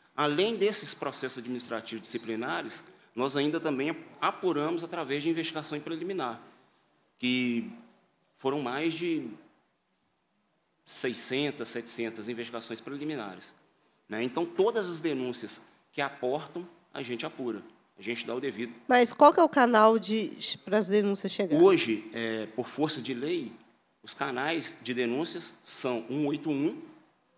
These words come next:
Speaker 1: e o M G Ouve. Essas denúncias que são feitas
Speaker 2: Se eu quiser puxar o microfone um pouco mais para próximo, isso,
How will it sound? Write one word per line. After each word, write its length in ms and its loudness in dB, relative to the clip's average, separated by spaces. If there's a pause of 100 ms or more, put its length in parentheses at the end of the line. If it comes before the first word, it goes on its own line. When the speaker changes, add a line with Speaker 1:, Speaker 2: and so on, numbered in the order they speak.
Speaker 1:
e 80 6
o 100 6
M 140 4
G 120 2
Ouve. 380 0 (600)
Essas 320 -2
denúncias 580 2
que 80 -4
são 220 0
feitas 440 -4
Speaker 2:
Se 80 -8
eu 60 -2
quiser 460 2
puxar 320 2
o 60 4
microfone 560 2
um 40 -2
pouco 300 -2
mais 340 0
para 180 -2
próximo, 540 0
isso, 240 -6